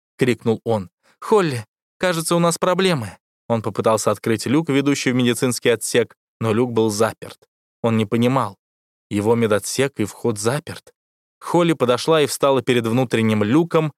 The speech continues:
глядя на него через стекло. «Холл», — сказал он со смешком, — «впусти меня. Я как-то сам себя запер». Её губы дрогнули. Казалось, она вот-вот расплачется. Её лицо стало красным,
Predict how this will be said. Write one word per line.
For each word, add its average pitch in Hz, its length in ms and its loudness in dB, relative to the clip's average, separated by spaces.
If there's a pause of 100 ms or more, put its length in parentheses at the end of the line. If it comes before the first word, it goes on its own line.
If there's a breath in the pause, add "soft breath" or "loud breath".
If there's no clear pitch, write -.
(260 soft breath)
глядя 147 400 2
на 135 60 2
него 120 280 2
через 113 300 0
стекло. - 520 -6 (1040)
«Холл», — 147 460 -2 (240)
сказал 107 360 0
он 107 120 0
со 113 100 -2
смешком, — 104 560 -4 (460)
«впусти 214 420 0
меня. 110 400 -4 (500)
Я 131 180 0
как-то 180 340 -2
сам 185 320 0
себя 180 280 2
запер». 165 480 -2 (440)
Её 117 240 2
губы 113 300 2
дрогнули. 156 600 2 (600)
Казалось, 120 580 0
она 113 260 0
вот-вот 117 380 0
расплачется. 117 800 -4 (260)
Её 113 260 2
лицо 113 340 0
стало 101 340 0
красным, 127 600 -2